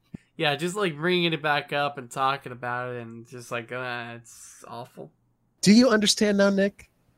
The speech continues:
Speaker 2: My plight?
Speaker 1: I understood it before.
Speaker 2: But you didn't experience it.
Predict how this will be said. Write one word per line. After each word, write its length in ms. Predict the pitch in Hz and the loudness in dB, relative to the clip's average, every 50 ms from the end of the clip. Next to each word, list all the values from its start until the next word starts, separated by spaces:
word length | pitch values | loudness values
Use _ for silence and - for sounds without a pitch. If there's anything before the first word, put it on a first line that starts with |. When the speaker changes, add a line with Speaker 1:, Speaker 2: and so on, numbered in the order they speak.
| _ _ | _ _
Speaker 2:
My 180 | - 151 151 156 | 6 8 8 8
plight? 400 | 156 - - 156 156 165 165 - _ _ _ _ _ _ _ _ _ _ _ _ _ _ _ _ _ _ _ _ _ - - | 8 6 4 4 6 6 4 0 _ _ _ _ _ _ _ _ _ _ _ _ _ _ _ _ _ _ _ _ _ -6 -2
Speaker 1:
I 140 | 165 196 247 | 0 2 2
understood 460 | 330 370 370 349 - - - 269 254 | 2 0 -2 -4 -4 -4 -4 -2 -2
it 120 | 233 196 175 | -2 -2 -2
before. 720 | 147 135 127 - - - 214 226 185 127 110 - 123 131 - _ _ _ _ _ _ _ _ | -6 -10 -12 -12 -10 -8 -6 -4 -4 -4 -6 -8 -12 -16 -18 _ _ _ _ _ _ _ _
Speaker 2:
But 180 | - 180 190 190 | 10 12 12 12
you 160 | 180 175 170 | 10 6 6
didn't 280 | 131 196 180 160 147 143 | 8 8 8 8 6 2
experience 1000 | 131 - - - - - - - - 151 135 135 135 135 117 113 113 110 - | 0 0 0 0 0 0 -2 0 2 4 6 6 4 4 2 -2 -2 -2 -2
it. 160 | 127 117 - | -2 -2 -4